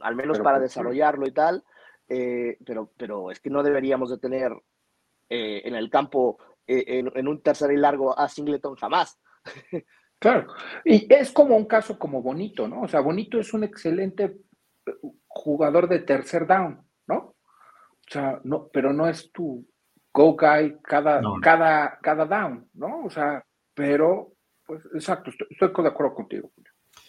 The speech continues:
Speaker 3: Sí, sí, yo, yo estoy con, con vosotros, ¿eh? Falta calidad, tanto en defensa como en ataque.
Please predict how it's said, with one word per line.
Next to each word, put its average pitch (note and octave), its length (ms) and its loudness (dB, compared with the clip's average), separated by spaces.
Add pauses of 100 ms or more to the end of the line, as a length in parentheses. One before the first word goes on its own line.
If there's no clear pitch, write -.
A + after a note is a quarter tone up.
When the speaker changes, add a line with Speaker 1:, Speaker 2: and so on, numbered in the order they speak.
(160)
Speaker 3:
Sí, B2+ 120 0
sí, G#2+ 180 0
yo, G#2+ 120 -4
yo A#2 180 0
estoy B2+ 240 0
con, G#2 300 -4
con F#2+ 160 -8
vosotros, E2+ 460 -10
¿eh? - 180 -4
Falta A2 400 0
calidad, G#2 420 0
tanto F#2 280 -6
en E2+ 100 -6
defensa G#2 400 -4
como F#2+ 160 -4
en F2+ 60 -4
ataque. G2+ 440 -6